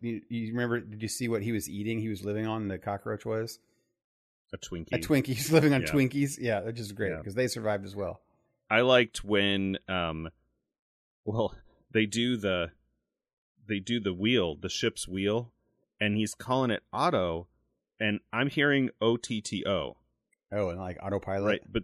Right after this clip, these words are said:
Speaker 2: then eventually you realize it's the autopilot.
Speaker 1: Right.
Speaker 2: And when it throws him off, it spins, and so the whole ship tilts, and there's that whole thing. But
Speaker 1: Right.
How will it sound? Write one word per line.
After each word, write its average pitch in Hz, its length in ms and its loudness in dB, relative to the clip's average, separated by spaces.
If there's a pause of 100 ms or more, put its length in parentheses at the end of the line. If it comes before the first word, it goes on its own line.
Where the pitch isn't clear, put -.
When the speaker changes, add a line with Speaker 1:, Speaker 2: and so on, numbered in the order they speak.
Speaker 2:
then 117 220 4
eventually 117 420 4
you 107 140 2
realize 110 460 4
it's - 160 -4
the - 240 -8
autopilot. 92 880 2
Speaker 1:
Right. 92 180 -2
Speaker 2:
And 107 80 2
when 107 100 2
it 82 120 -4
throws 123 440 4
him 107 160 2
off, 95 360 -2 (180)
it 104 140 -6
spins, 98 560 -4
and 95 100 -8
so 104 120 -4
the 87 100 -6
whole 85 160 -6
ship - 320 -8 (200)
tilts, 87 360 -8
and 87 100 -8
there's 85 160 -8
that 82 200 -4
whole 85 140 -8
thing. 87 260 -8
But 98 180 0
Speaker 1:
Right. 85 180 -8